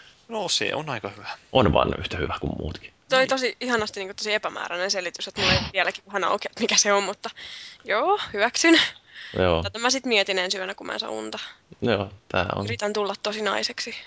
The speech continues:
Speaker 2: Joo, no sä voit varmaan keksiä sitten oman määritelmän tälle, niin tuut kertoa johonkin seuraavaan podcastiin.
Speaker 3: Joo,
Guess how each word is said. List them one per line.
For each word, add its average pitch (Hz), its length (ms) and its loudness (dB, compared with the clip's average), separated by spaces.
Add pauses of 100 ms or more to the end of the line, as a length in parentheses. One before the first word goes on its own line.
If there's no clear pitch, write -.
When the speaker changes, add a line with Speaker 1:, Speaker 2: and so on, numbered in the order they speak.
(280)
Speaker 2:
Joo, 95 260 4
no 123 120 4
sä 113 140 2 (100)
voit 104 240 -8 (560)
varmaan 92 400 2 (520)
keksiä 92 300 2
sitten - 280 -2
oman 82 240 4
määritelmän 73 720 2
tälle, - 260 0
niin 71 300 -4 (340)
tuut - 160 2
kertoa 76 360 0
johonkin 80 260 2 (100)
seuraavaan 78 480 2
podcastiin. - 580 -8 (200)
Speaker 3:
Joo, 214 360 4